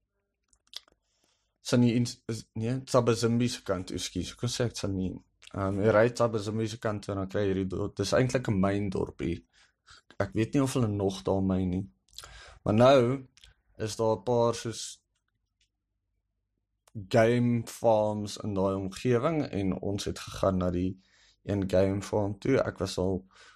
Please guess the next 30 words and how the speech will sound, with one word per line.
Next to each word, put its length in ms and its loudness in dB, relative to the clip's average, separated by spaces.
gelukkig 360 0
genoeg 200 -6
om 80 -4
'n 60 0
hele 160 0
paar 300 2
keer 220 0
daar 180 -2
te 140 -14
wees. 320 -6
En 140 -2
my, 360 0
my 180 -4
buddy 220 2
Swen, 560 0
wat 200 -2
julle 220 2
sal 240 -2
ken 540 0
as 220 -4
julle 240 2
geluister 540 0
het 180 -2
na 120 0
enige 260 -2
van 200 -6
my 60 -2
vorige 500 0
podcast 760 -2
episodes 720 -4